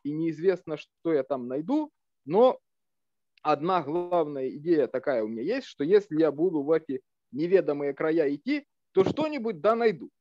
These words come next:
Это примерно как вот в вашей науке есть вот просто профессора, которые в институтах сохраняют знания, а есть научно-исследовательские лаборатории, которые знают, что что-нибудь да мы откроем в любом случае,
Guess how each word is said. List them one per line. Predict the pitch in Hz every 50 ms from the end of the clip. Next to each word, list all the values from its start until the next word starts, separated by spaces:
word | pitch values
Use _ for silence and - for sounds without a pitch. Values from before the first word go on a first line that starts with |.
| _ _ _ _ _ _ _ _ _ _ _ _ _ _
Это | - 269 262 294
примерно | 262 - 240 247 254 254 233 202 196 196
как | - 220 202
вот | 208 202 196
в | - 165 160 147 135 139
вашей | 135 180 208 202 202 - 190 185
науке | 196 208 262 311 320 - _ - 131 123 _ _
есть | 127 165 226 226 226 226 233 220 _ _
вот | 180 185 180 - _ _ _ _
просто | _ 220 294 302 - - 175
профессора, | 156 - 190 185 180 - 190 185 202 202 196 180 143
которые | - 135 - 165 165 156
в | 156 165
институтах | 160 156 _ 180 160 - 175 143 _ 120 104 - _ _ _ _ _ _ _ _ _ _
сохраняют | 160 147 - 175 180 185 180 160 143 127
знания, | 127 135 127 113 95 82 80 78 - _ _ _ _ _ _
а | - 170
есть | 233 294 311 269 - -
научно-исследовательские | 196 208 247 269 214 - - 196 196 190 185 - - 220 208 175 170 165 175 180 175 175 175 170 _ _ _ _ _ 185 180
лаборатории, | 170 175 180 180 220 233 240 233 - 302 302 262 220 190
которые | 175 - 170 175 247 254 247 226 220 190 - _ _ _ _ _ _
знают, | - 120 143 208 269 294 285 262 226 -
что | - - _ - 165
что-нибудь | - - _ - 302 339 339 320 277 247 294 247 226 226 226 190
да | 180 220
мы | 226 254 294
откроем | 294 262 - - - 277 294 233 - 123 110 117
в | 131
любом | 165 185 175 220 196 143
случае, | - - - 175 135 - - - 90